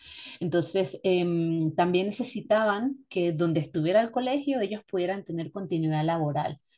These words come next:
dado que ellos ya sabían que no lo iban a encontrar en esta misma ciudad, sabían que se tenían que ir. Entonces,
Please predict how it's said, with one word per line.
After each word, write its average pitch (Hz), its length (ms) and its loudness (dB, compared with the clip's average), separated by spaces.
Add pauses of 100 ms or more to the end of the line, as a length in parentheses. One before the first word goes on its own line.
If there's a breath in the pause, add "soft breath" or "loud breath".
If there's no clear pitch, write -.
(100)
dado 175 260 4
que 226 80 -2
ellos 160 160 2
ya 175 120 -2
sabían 185 360 -2
que 196 100 -2
no 175 100 -2
lo 160 60 0
iban 180 180 0
a 180 40 -2
encontrar 170 420 2
en 165 80 0
esta 151 220 -2
misma 156 240 0
ciudad, 185 220 0
sabían 175 240 0
que 185 60 -4
se 175 140 -10
tenían 151 320 -2
que 143 120 -6
ir. 196 280 0 (380 loud breath)
Entonces, 175 400 -2